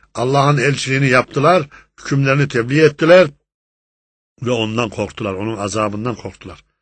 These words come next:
Allah'tan başka hiçbir kimseden de korkmadılar. Allah'ın azabı çetindir,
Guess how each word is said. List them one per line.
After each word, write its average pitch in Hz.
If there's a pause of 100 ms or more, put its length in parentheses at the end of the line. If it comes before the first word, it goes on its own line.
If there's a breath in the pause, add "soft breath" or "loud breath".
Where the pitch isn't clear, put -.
(400 loud breath)
Allah'tan 120
başka 113
hiçbir 117
kimseden 113
de 107
korkmadılar. 92 (680 loud breath)
Allah'ın 120
azabı 107
çetindir, 104